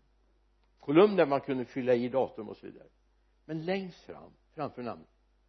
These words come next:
så ritade man dit ett kors. Det var liksom, och det skulle helst vara lite snedlutande. Det var, den här personen är död, är inte bland oss längre.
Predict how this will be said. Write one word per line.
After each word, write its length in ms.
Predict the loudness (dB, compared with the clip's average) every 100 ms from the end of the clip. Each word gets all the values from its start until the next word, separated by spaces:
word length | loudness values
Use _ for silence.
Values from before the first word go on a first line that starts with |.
| _ _ _
så 160 | -12
ritade 560 | -10 -8 -10 -10 -14 -12
man 220 | -12 -12
dit 300 | -14 -16 -18
ett 160 | -20 _
kors. 500 | -20 -18 -20 -20 -20 _ _ _ _ _ _ _ _ _
Det 80 | -4
var 160 | 0 0
liksom, 380 | 0 -6 -8 -10 _ _
och 80 | -4
det 100 | -4
skulle 180 | -2 -2
helst 240 | -2 -2
vara 100 | -2
lite 400 | -2 -4 -6 -10
snedlutande. 960 | -12 -8 -6 -4 -6 -10 -10 -10 -10 -16 -20 _ _ _ _ _ _
Det 80 | 0
var, 220 | 0 0 -6 _ _ _ _
den 140 | -14 -10
här 120 | -12
personen 680 | -14 -14 -12 -12 -16 -20 -20 _ _ -10
är 120 | -8
död, 300 | -4 -6 -6 _ _
är 100 | -10
inte 200 | -10 -10
bland 280 | -10 -10 -10
oss 180 | -18 -20
längre. 140 | -20